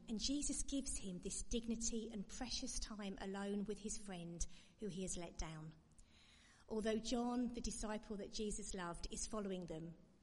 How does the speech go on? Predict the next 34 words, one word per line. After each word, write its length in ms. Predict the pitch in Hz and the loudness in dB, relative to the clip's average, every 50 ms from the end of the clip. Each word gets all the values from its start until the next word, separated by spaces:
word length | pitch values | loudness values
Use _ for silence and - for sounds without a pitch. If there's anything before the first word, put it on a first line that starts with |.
| - - | -12 -8
as 120 | - 185 - | -4 -4 -2
they 140 | - 180 180 | -2 -2 -2
walk 400 | 180 190 180 180 180 - - - - - | 0 0 -2 -2 -2 -4 -8 -8 -6 -4
along 280 | 202 185 175 175 175 170 | -4 -2 -2 -2 -4 -4
the 80 | 175 | -4
shore. 380 | - - - 165 151 160 160 160 - - - - - - - - - - - - - - - - - - - - - - - - - - - - - - - - - - - - - - | -4 -4 -4 -4 -4 -6 -6 -8 -10 -14 -20 -20 -20 -20 -20 -20 -20 -20 -20 -20 -20 -20 -20 -20 -20 -20 -20 -20 -20 -20 -20 -20 -20 -20 -20 -20 -20 -20 -20 -16 -6 -6 -6 -4 -2 0
I 60 | - | 2
like 240 | 240 277 277 277 - | 4 4 4 4 4
to 100 | - 277 | 2 2
think 420 | - - - 277 247 226 208 226 - | 2 2 2 2 2 2 0 -2 -6
that 140 | - - | -6 -4
John 240 | - 262 240 233 226 | -2 0 0 2 0
is 160 | 226 220 - | 0 0 2
so 420 | - - - - 262 226 226 226 226 226 | 2 2 2 2 2 2 2 2 2 2
aware 460 | 214 208 220 226 214 220 220 220 - - | 0 0 0 0 0 0 0 -2 -2 -4
of 160 | 196 - - | -6 -8 -6
Peter's 400 | - 226 208 196 - 208 196 - | -4 -2 0 2 2 2 0 -2
grief. 380 | - - 196 170 165 151 - - - - - - - - - - - | -2 -4 -4 -4 -4 -6 -6 -8 -12 -12 -14 -14 -14 -14 -16 -6 -2
He 120 | - 247 | 0 2
wants 260 | 233 262 269 262 - - | 4 4 6 6 6 6
to 100 | - 262 | 6 6
make 220 | 247 247 240 - | 4 2 0 0
sure 280 | - - - 277 247 226 | 0 2 4 4 2 2
that 120 | 214 214 | 0 0
he's 220 | - 247 269 254 | 2 4 2 2
close 440 | - - - 277 262 262 247 - - | 2 0 0 0 2 2 2 2 2
to 100 | - 254 | 0 0
his 220 | - - 254 233 - | 2 2 0 0 0
friend 440 | - - 247 226 214 202 196 185 | -2 -2 0 2 2 4 4 4
in 140 | 190 190 196 | 2 2 0
case 380 | - - - 233 220 - - - | -2 -2 -2 -2 -2 -4 -2 -2
he 100 | 214 202 | 0 2
needs 320 | 202 202 202 208 202 - | 2 2 0 0 -2 -2
him, 300 | - 180 165 165 165 165 | -2 -2 -2 -4 -4 -6